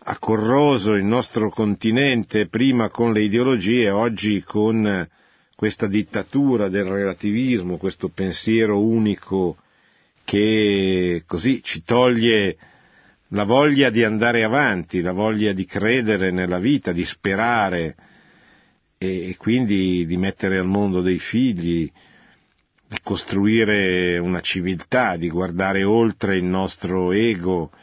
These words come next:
il nostro interesse, il nostro parziale, la nostra, il no-, il nostro, eh, bisogni, i nostri bisogni essenziali, ma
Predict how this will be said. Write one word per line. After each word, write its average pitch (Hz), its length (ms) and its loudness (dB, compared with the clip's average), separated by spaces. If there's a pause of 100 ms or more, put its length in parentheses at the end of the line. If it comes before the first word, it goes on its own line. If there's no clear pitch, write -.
(420)
il 85 100 -6
nostro 92 360 -4
interesse, 92 760 -2
il 82 100 -2
nostro 85 720 -4 (840)
parziale, 98 800 -2
la 90 180 -2
nostra, 101 380 -4
il 92 80 -2
no-, 98 160 -2
il 98 100 -6
nostro, 95 640 -2 (300)
eh, 85 440 -2
bisogni, 98 720 0
i 104 60 2
nostri 104 300 0
bisogni 101 640 2
essenziali, 92 1040 -2 (440)
ma 95 220 -4